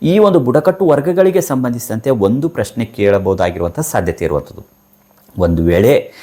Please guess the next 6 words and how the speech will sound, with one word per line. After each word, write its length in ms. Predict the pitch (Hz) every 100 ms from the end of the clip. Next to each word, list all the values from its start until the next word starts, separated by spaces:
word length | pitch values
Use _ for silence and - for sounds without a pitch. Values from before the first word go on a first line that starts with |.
| - -
ಈ 100 | 208
ಪ್ರಶ್ನೆ 340 | 208 196 190
ಬಂತಂದ್ರೆ 760 | 165 170 165 170 202 240 - -
ನೀವು 160 | 196 202
ಉತ್ತರಿಸುವುದಕ್ಕೆ 640 | - 160 143 143 147 196
ರೆಡಿಯಾಗಿರಬೇಕು. 760 | 156 147 131 101 82 80 -